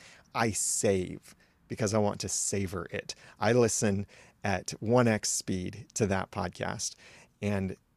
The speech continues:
I, I save it for sometimes when I'm doing those things that I hate doing, like mowing the yard or shoveling snow, uh, not on the same day, of course. <laughs> But I, I m-, use that podcast to make those other things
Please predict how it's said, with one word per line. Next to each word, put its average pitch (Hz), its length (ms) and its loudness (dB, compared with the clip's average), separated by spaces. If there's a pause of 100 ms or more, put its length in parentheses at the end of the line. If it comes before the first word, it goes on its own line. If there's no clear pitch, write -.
(180)
I, 123 360 2
I 113 140 6
save 120 360 6
it 113 120 4
for 113 440 4 (360)
sometimes 113 540 2 (220)
when 117 260 4
I'm 110 220 4
doing 117 240 6
those 107 220 2
things 101 320 0
that 98 120 2
I 98 80 -2
hate 110 560 0 (200)
doing, 104 380 2
like 90 160 -8
mowing 101 360 4
the 95 80 -2
yard 95 400 2
or 90 100 -6
shoveling 101 480 -2
snow, 101 540 -2 (480)
uh, 113 120 -2
not 113 240 2
on 92 120 2
the 90 80 -2
same 90 200 0
day, 90 220 -2
of 85 100 -8
course. - 280 -4
<laughs> - 640 -18 (320)
But 127 260 8 (120)
I, 123 300 6 (120)
I 117 180 4 (280)
m-, 131 360 4
use 139 340 4
that 120 320 2
podcast 104 640 -2 (120)
to 120 100 -2
make 110 320 2
those 101 200 2
other 95 220 0
things 95 420 -4